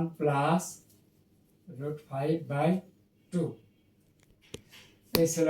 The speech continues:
আমাদের সলিউশন হয়ে গেছে ইনশাল্লাহ। ইকুয়াল কত?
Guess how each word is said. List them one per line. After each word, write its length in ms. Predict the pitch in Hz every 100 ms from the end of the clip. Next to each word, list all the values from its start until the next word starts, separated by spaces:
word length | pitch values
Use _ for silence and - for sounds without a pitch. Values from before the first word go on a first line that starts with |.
| 156
আমাদের 320 | 139 135 165 202 - - - - - _ _ _ _ _ _ _ _ _ _ _ _ _ - -
সলিউশন 580 | 143 147 139 - 143 156 165
হয়ে 180 | 143 156 147
গেছে 180 | - 156 143
ইনশাল্লাহ। 480 | - 143 135 147 190 - _ _ _ _ -
ইকুয়াল 260 | 131 147 135 135
কত? 180 | 135